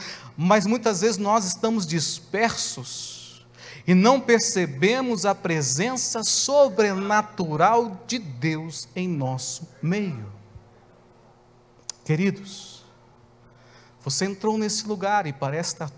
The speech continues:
tudo normal. Tudo parece estar ordinário, comum, mas há uma presença sobrenatural no nosso meio. E eu queria que você entendesse isso.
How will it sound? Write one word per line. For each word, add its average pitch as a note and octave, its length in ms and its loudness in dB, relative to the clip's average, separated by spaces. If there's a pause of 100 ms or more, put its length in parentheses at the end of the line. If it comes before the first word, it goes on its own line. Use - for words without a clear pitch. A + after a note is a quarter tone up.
tudo A3+ 260 -6
normal. B2+ 840 -2 (1040)
Tudo B3+ 200 0
parece G#3 400 2
estar G3 520 4
ordinário, E3+ 1000 0 (520)
comum, G3+ 580 2 (880)
mas D3+ 200 2
há F#3 60 4
uma G3+ 160 -2
presença E3+ 720 -2
sobrenatural E3+ 1300 0
no D#3+ 80 -2
nosso D3 400 0
meio. A2+ 400 -4 (880)
E D3 80 2
eu F3+ 100 6
queria F#3 320 2
que A3 120 -4
você E3+ 340 -2
entendesse D#3+ 840 -4
isso. - 520 -14